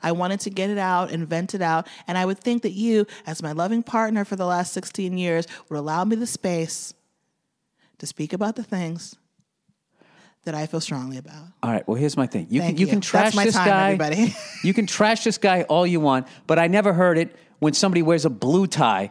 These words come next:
Speaker 2: and they're doing the exact same fucking thing. And th-, and that's the fucking problem,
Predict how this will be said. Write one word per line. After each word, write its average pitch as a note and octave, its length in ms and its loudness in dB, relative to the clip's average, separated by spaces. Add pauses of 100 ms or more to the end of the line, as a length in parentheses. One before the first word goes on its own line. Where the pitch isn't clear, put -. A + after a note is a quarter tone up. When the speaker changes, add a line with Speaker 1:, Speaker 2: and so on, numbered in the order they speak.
(160)
Speaker 2:
and C#3 160 0
they're D#3 60 4
doing F#3+ 280 4
the F#3 100 4
exact F3 640 0 (100)
same D#3+ 540 2
fucking E3 520 0
thing. C3 340 0 (240)
And C3+ 300 -2
th-, F3+ 160 2
and C#3+ 220 -2
that's F#3 320 0
the - 80 -2
fucking D#3 440 -2
problem, D3 440 0